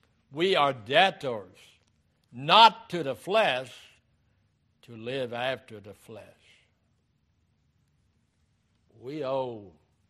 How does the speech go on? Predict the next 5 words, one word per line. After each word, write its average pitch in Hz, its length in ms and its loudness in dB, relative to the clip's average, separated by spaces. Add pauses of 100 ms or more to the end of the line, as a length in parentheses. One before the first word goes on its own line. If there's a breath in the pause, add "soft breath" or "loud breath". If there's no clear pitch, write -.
(560)
a 101 160 -20
debt 107 680 -6 (720)
we 117 180 -16
cannot 107 560 -18
pay. 104 200 -20